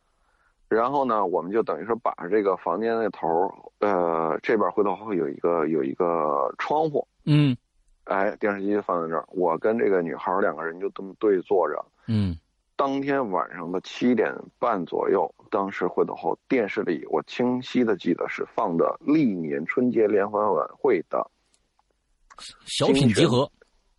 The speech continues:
Speaker 1: 选，呃，精选，
Speaker 2: 啊。
Speaker 1: 呃，不光是小品。
Speaker 2: 啊。
Speaker 1: 我记得当时清晰地记得是毛阿敏在唱那个，叫，那首歌叫什么？就你从哪里来那首歌。
Speaker 2: 呃，思念。
Speaker 1: 啊，叫思念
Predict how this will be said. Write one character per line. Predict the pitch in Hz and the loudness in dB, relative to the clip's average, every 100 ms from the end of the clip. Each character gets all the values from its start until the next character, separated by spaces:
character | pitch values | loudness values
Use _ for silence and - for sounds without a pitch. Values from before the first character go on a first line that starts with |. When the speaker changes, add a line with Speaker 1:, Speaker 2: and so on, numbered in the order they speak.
| - | -20
Speaker 1:
选， | - _ | -20 _
呃， | 85 90 | -2 0
精 | - 143 | 2 2
选， | 151 - - - - | 2 0 -2 -6 0
Speaker 2:
啊。 | 117 | 2
Speaker 1:
呃， | 98 87 | 4 2
不 | - | 2
光 | 117 113 | 0 0
是 | 113 | 0
小 | 95 | -2
品。 | 101 - _ - | -2 -6 _ -6
Speaker 2:
啊。 | 107 87 - _ _ | -6 -6 -16 _ _
Speaker 1:
我 | - 101 | 0 0
记 | - 143 | 0 2
得 | 120 98 | 2 4
当 | 120 123 | 0 -2
时 | - 98 101 | -2 -2 -2
清 | - 139 131 | -6 -4 0
晰 | 123 | -2
地 | 113 | -2
记 | 104 98 | -2 0
得 | 85 | 0
是 | - 90 | 0 -2
毛 | 90 98 117 | 0 2 2
阿 | 139 156 | 2 0
敏 | 117 - | -2 -6
在 | - 110 | -2 -2
唱 | 98 - 98 | -2 -4 -2
那 | 87 85 | -2 -2
个， | 78 78 76 - | -2 -4 -4 -6
叫， | - 87 | -4 -2
那 | 120 | -2
首 | 107 73 | -2 -4
歌 | - 147 | 0 2
叫 | 160 113 | 2 0
什 | 85 | -6
么？ | 82 | -10
就 | 101 | -6
你 | 104 95 | -4 -4
从 | 90 117 | -4 -2
哪 | 127 | 0
里 | 113 | 0
来 | 78 87 | -2 -2
那 | |
首 | 139 | -4
歌。 | 110 | -4
Speaker 2:
呃， | - - | -2 2
思 | 190 | 4
念。 | 202 - _ _ _ _ _ _ | 2 -2 _ _ _ _ _ _
Speaker 1:
啊， | - | -6
叫 | 101 | -4
思 | 104 131 | -2 0
念 | 139 | 0